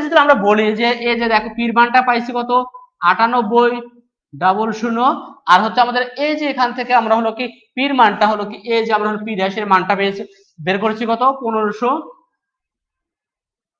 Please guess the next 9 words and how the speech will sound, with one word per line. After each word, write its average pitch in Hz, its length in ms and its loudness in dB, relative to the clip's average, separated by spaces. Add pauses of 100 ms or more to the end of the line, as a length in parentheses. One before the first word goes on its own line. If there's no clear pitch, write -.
পনেরো 220 300 2
হাজার 202 260 2 (1160)
কিলো 160 160 -2 (320)
এবং 233 120 2 (100)
হচ্ছিল 285 300 -2
কি 311 80 0 (380)
একশো 180 300 -2
পার্সেন্ট 143 380 0 (3250)
গুণন 196 320 -2